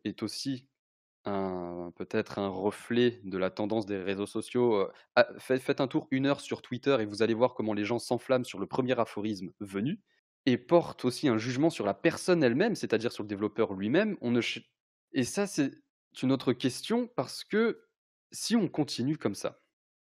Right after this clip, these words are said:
parce que dès que l'on s'engage quelque part, c'est forcé-, il y aura, on aura toujours un blocage. Dès qu'on prend une position, on aura toujours un blocage quelque part, on aura toujours des crispations,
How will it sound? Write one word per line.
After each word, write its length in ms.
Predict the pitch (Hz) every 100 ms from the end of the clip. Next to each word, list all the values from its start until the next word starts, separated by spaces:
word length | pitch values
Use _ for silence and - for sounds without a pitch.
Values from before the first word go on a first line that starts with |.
| _ _ _ _ _
parce 140 | 127
que 80 | - 165
dès 160 | 151 165
que 100 | 220
l'on 140 | 208
s'engage 480 | 202 180 156 190 156
quelque 260 | 151 127
part, 300 | 127 - 185
c'est 140 | 185 131
forcé-, 400 | 123 117 - 123
il 80 | 123
y 40 |
aura, 140 | 117 123
on 160 | 123
aura 140 | 110 110
toujours 280 | 139 160
un 140 | 120 98
blocage. 520 | 101 120 139 120 95
Dès 100 | 95
qu'on 260 | 101 95 95
prend 180 | -
une 80 | 101
position, 360 | 107 98 101 170
on 60 |
aura 120 | 127 95
toujours 240 | - 131
un 60 | 107
blocage 360 | 95 143 135
quelque 260 | - - 95
part, 260 | - 151
on 100 | 123
aura 160 | 107 120
toujours 380 | - 120 156 131
des 220 | 135 143
crispations, 800 | - 175 160 - 151 151 156 156